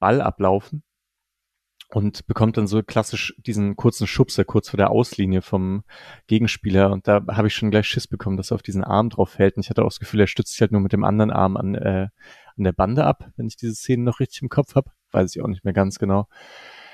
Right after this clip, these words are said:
Ja, also ich, einmal, er hat kaum diese Tiefenläufe gehabt,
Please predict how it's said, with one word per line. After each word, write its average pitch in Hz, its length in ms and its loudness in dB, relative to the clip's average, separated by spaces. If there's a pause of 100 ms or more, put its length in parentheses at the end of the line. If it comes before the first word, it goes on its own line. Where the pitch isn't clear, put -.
(360)
Ja, 92 680 0
also 123 380 4 (400)
ich, - 120 -10 (1200)
einmal, 131 360 2
er 113 120 2
hat - 260 -2
kaum 143 380 0
diese 120 220 -4
Tiefenläufe 135 600 -2
gehabt, - 540 -4